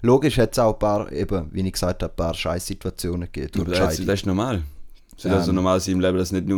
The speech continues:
Speaker 2: nur schöne Sachen gibt. Ich meine, das Schöne macht ja aus, wenn es einmal das andere halt gesehen hast.
Speaker 1: Voll, voll. Könnte ja auch so sein, äh, dass genau die schlechten Situationen die schlussendlich zum, äh, zu etwas Besserem machen.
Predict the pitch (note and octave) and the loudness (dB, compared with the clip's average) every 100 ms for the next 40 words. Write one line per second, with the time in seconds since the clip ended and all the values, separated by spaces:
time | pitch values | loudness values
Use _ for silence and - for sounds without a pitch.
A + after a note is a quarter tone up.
0 | F#2 F#2 - A2+ - G#2 F#2 F#2 F2+ F2+ | 0 0 0 0 0 -4 -2 -4 -2 -2
1 | F2+ - - - F#2 - G2+ F#2+ F#2 F#2 | -2 -4 -8 -6 -6 -6 -2 0 0 -2
2 | - F#2 F2+ - F2+ F2+ F2+ E2+ - F2+ | -4 -2 -2 -4 -4 -4 -4 -6 -6 -4
3 | G2+ F2 - - - F2+ E2 G2 A#2 A#2 | -2 -4 -6 -10 -10 -8 -2 0 2 0
4 | E2+ - G2 G#2+ F2+ - - - - - | -6 -8 -6 -4 -6 -12 -20 -20 -20 -2
5 | G#2+ A2+ A#2 G#2 A2 A2+ - A#2 A2+ - | 2 4 6 6 6 2 2 2 0 -4
6 | - _ - - - - - G2+ F#2+ F2+ | -16 _ -20 -20 -20 -20 -2 2 4 4
7 | G2 - G#2+ G2+ G#2 G#2 G2+ F#2+ F2 G#2+ | 2 2 4 6 6 6 6 4 2 2
8 | G#2+ - A#2 A2+ - G2+ - G2 G2 F#2 | 2 2 -4 -4 -2 -4 0 0 0 -4
9 | - - - - - - - - A2 G2 | -8 -16 -20 -20 -20 -20 -20 -8 -6 -2
10 | G#2 G#2 F#2+ F#2+ F#2+ F#2+ - - _ _ | -2 0 -2 -2 -6 -6 -12 -20 _ _
11 | _ - G2 F#2 D2+ - - F#2 E2 G2 | _ -6 -4 -2 -6 -10 -8 -8 -8 -10
12 | - G#2+ G2+ G#2 G2 F#2+ F2 | -4 -4 -2 -4 -4 -6 -6